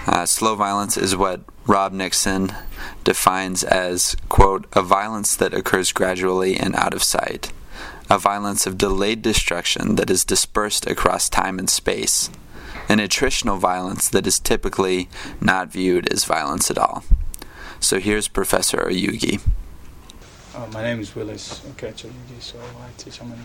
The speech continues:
Speaker 2: assistant professor here at Oberlin College. This is my third year. I teach African history, environmental history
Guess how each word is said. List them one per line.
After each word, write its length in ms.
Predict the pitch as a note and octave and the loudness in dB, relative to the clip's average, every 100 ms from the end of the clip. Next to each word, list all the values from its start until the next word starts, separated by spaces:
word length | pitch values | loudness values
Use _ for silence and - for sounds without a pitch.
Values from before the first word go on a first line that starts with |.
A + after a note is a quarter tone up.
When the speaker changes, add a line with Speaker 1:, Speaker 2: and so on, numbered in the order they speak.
| A#2+ | -16
Speaker 2:
assistant 400 | - B2+ - A#2+ | -12 -10 -10 -12
professor 500 | - A2+ A#2+ A2+ A#2+ | -14 -16 -16 -14 -14
here 280 | A2+ A#2+ A2+ - - - - - - - | -12 -14 -16 -20 -20 -20 -20 -20 -20 -14
at 80 | A#2+ | -14
Oberlin 360 | A2 A2 A2 | -12 -12 -14
College. 420 | G#2 A2+ A2+ G#2+ | -12 -12 -10 -12
This 180 | A#2+ - | -12 -12
is 80 | A#2+ | -12
my 140 | A#2 | -12
third 280 | A2 A#2 A2+ | -12 -10 -10
year. 260 | A2+ A2+ B2+ - - - - - - - - | -10 -14 -14 -18 -20 -20 -20 -20 -20 -20 -18
I 120 | A2 | -16
teach 260 | - G#2 - | -14 -12 -10
African 400 | A2 - A#2 G#2+ | -12 -12 -14 -12
history, 600 | G#2 G#2+ - A#2 G2+ G#2 - | -12 -12 -12 -14 -14 -16 -18
environmental 640 | A#2+ G#2+ G#2+ A2 G#2+ G2+ A#2 G#2 | -18 -14 -14 -14 -16 -16 -16 -16
history 380 | G#2 - G#2 | -16 -16 -16